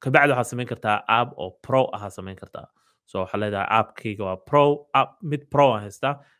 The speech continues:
Midkaasaad micnaha xayisiinta iskaga bixin kartaa. Maxaa yeelay dadka ma jecla xayisiin. Haddii mar kasta step qaadaan, haddii xayi-, xayisiin kusoo boodayso, waxay rabaan inay iska bixiyaan. So, waxaa leedahay app kale aan leeyahay. Click halkan si aad iskaga bixiso,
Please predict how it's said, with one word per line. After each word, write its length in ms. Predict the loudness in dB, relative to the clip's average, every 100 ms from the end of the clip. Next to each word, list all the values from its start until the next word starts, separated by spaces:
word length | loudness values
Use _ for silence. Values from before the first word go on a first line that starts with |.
| _
Midkaasaad 600 | -10 -4 0 0 2 -2 -2 -12
micnaha 260 | -8 -8 -8
xayisiinta 340 | -10 -8 -12
iskaga 240 | -10 -12 -12
bixin 220 | -12 -14
kartaa. 240 | -12 -14 -8
Maxaa 160 | -2
yeelay 140 | 0 -2
dadka 160 | -8 -8
ma 80 |
jecla 240 | -6 -8 -6
xayisiin. 480 | -6 -6 -6 -6 -8 _ _ _
Haddii 140 | -6 -4
mar 120 | -4
kasta 260 | -6 -12 -12
step 240 | -6 -6
qaadaan, 340 | 0 0 0 -4
haddii 200 | -12 -14
xayi-, 280 | -12 -10 -12
xayisiin 320 | -16 -14 -14
kusoo 200 | -12 -12
boodayso, 500 | -8 -8 -8 -8 -10 -10 _ _ _ _
waxay 140 | -2
rabaan 180 | -2 -2
inay 80 | -6
iska 120 | -12
bixiyaan. 340 | -14 -8 -10 -10
So, 120 | -12 -10
waxaa 180 | -6 -6
leedahay 360 | -4 -4 -6 -2
app 200 | -2 -2
kale 140 | -6
aan 100 | -4
leeyahay. 420 | -2 -2 -2 -2 -4 _ _ _ -6
Click 180 | -6 -4
halkan 380 | -4 -2 -4
si 100 | -4
aad 100 | -8 -8
iskaga 200 | -12 -12
bixiso, 460 | -12 -16 -10 -10